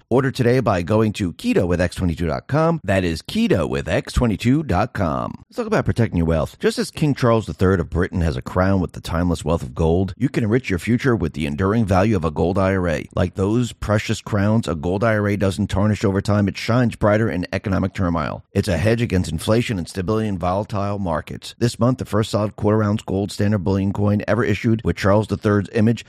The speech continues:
can be yours with your own qualifying I R A or four oh one K rollover of fifty thousand or higher. You can't go wrong with Noble Gold Investments. Hurry and go to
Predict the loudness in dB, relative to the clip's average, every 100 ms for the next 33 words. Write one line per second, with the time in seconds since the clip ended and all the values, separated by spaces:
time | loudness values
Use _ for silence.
0 | 0 2 4 4 4 4 0 -2 2 2
1 | 2 4 2 2 2 0 2 2 4 2
2 | 2 0 2 2 4 2 0 2 4 4
3 | 4 2 0 -2 -4 -2 0 2 2 0
4 | -2 0 0 2 0 0 -4 -6 -4 0
5 | -2 0 0 2 2 2 0 0 0 0
6 | 2 2 2 2 0 2 2 2 2 0
7 | 2 2 2 0 0